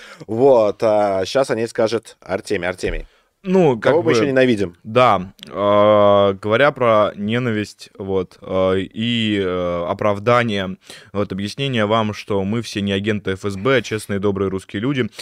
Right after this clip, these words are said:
Speaker 2: их не будет. Вот. А по какой причине? По той причине, что Бульба Престолов, который пытается безуспешно доказать, что мы все с потрохами там продались и работаем по заказу Кремля,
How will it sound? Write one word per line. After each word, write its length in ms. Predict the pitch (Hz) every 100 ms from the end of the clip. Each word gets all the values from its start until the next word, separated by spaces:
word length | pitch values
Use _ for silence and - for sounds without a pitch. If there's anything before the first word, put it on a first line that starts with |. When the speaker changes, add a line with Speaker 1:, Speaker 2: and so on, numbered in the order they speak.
| -
Speaker 2:
их 160 | 127 -
не 80 | 113
будет. 320 | 90 85 _ _ _ _ _ _
Вот. 320 | 95 90 85 -
А 340 | 98 98 95
по 200 | 90 127
какой 260 | 123 107 117
причине? 400 | 98 92 - - _ - - -
По 80 | 117
той 160 | 160
причине, 500 | 156 127 - 110 101
что 280 | 95 - 101
Бульба 280 | 92 135 139
Престолов, 560 | 110 110 - 98 95 -
который 320 | 95 104 101
пытается 1000 | 107 127 135 - 110 101 98 95 92 85
безуспешно 600 | 101 107 - 127 - 107
доказать, 540 | 95 110 98 95 92
что 420 | - - 95 92 92
мы 220 | 120 143
все 360 | - - 117
с 40 | 117
потрохами 540 | - 95 92 117 110
там 200 | 95 95
продались 540 | 95 92 98 117 113 -
и 140 | 92
работаем 760 | 98 95 98 98 107 101 92 90
по 140 | 104
заказу 400 | 95 92 107 95
Кремля, 440 | 98 104 165 202